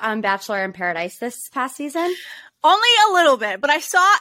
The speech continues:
Speaker 2: everything on social media. Like, I watched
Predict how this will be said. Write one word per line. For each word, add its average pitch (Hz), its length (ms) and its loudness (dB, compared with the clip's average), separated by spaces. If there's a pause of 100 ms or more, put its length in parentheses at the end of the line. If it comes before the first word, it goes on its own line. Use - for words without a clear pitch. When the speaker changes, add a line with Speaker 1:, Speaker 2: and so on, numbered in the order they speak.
Speaker 2:
everything 320 920 -4
on 254 160 -2
social 240 320 -6
media. 220 480 -8
Like, 226 180 -2
I 240 160 4
watched 247 420 0